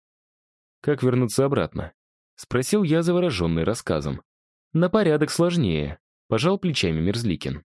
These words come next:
Для этого мы снабжаем исследователей необходимым оборудованием и инвентарём, позволяющим создать аналог машины практически в любых условиях. Мощности, которыми мы владеем здесь, добиться кустарным способом, естественно, невозможно,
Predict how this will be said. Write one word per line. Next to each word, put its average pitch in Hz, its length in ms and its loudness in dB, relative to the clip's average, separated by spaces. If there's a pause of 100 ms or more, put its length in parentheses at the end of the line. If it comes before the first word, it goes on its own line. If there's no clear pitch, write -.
Для 170 220 2
этого 185 220 2
мы 175 100 0
снабжаем 160 480 2
исследователей 104 760 0 (260)
необходимым 170 800 2
оборудованием 123 840 0 (120)
и 143 80 0
инвентарём, 160 600 2 (180)
позволяющим 135 600 2
создать 92 420 0
аналог 98 300 0
машины 117 540 -2 (340)
практически 165 600 -2
в 151 80 0
любых 185 320 0
условиях. 80 600 -2 (280)
Мощности, 156 640 -2
которыми 113 420 -2
мы 113 100 0
владеем 110 500 0
здесь, 165 480 -4 (300)
добиться 175 400 0
кустарным 165 520 2
способом, 143 500 0
естественно, 135 520 0
невозможно, 139 800 0